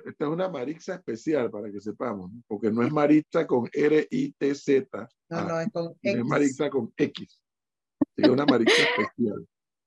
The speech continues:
Speaker 2: <laughs>
Speaker 1: Marixa, aquí hemos estado con un debate muy intenso, entre otros de los temas que queremos hablar con Marixa Lazo,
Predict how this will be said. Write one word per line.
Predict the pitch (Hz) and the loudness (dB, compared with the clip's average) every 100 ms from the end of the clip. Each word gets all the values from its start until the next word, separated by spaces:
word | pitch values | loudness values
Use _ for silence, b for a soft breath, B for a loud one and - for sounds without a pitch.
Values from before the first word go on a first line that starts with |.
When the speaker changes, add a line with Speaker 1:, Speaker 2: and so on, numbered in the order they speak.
| - | -10
Speaker 2:
<laughs> | - - - - - - _ - | -10 -10 -10 -6 -6 -8 _ 0
Speaker 1:
Marixa, | 160 180 196 190 151 - _ _ - 247 - _ | 4 4 4 2 0 -4 _ _ -12 -12 -12 _
aquí | 175 175 202 | -8 -2 2
hemos | 214 226 202 | 2 2 -2
estado | 160 170 175 185 180 | -2 -4 -2 -2 -4
con | 151 147 | -4 -4
un | 160 | -4
debate | 165 160 156 165 | -2 -2 -2 -6
muy | 151 156 160 | -8 -10 -14
intenso, | 156 151 147 135 151 | -8 -4 -2 0 -2
entre | 120 127 | 2 4
otros | 135 151 156 127 - | 4 4 0 -4 -4
de | 113 | -2
los | 104 | -2
temas | 135 135 135 | -2 -2 -2
que | |
queremos | 117 113 127 127 | 0 -2 -2 -2
hablar | 107 107 107 | -2 -2 -4
con | - | -6
Marixa | 110 101 104 113 | -4 -4 -6 -8
Lazo, | 117 95 - | -6 -6 -10